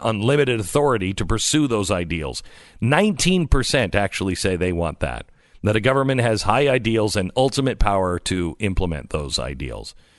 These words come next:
Sixty-seven percent say, "Ah, no, thank you."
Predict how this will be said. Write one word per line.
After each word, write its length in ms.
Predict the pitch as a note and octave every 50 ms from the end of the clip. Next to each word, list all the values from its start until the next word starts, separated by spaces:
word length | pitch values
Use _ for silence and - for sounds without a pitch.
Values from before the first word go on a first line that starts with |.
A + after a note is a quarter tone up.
| _ _ _
Sixty-seven 840 | - - - D3 - - - C3 A2 - - D3 C3+ B2 B2+ A#2 G2+
percent 480 | - G2 F#2+ - - F#2 F2 D2+ -
say, 300 | - - - F2 E2+ D#2+ -
"Ah, 160 | - - - - -
no, 220 | - A2 G2+ F2
thank 340 | - - - C2+ A#1+ - -
you." 180 | - G1+ -